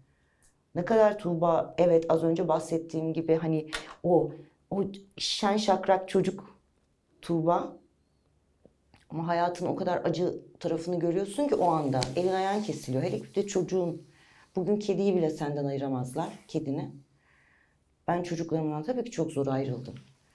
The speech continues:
Ama hiçbir şey yapamadım. Bir kere zaten psikolojik olarak bitmiştim. İstanbul'da yaşadığım en son olaylar beni gerçekten çok zorlamıştı.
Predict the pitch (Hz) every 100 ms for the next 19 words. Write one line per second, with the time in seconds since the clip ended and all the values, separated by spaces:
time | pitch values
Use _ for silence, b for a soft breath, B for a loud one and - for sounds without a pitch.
0 | _ _ _ - 175 226 294 - - -
1 | - - 165 147 143 131 - - - _
2 | _ _ - - - 175 202 196 196 214
3 | - - 214 208 208 202 202 214 - -
4 | 196 - - 135 - - - - 190 196
5 | 185 190 196 196 185 190 160 196 190 185
6 | 185 185 185 180 180 180 196 190 185 185
7 | 185 196 - 160 143 131 135 - 170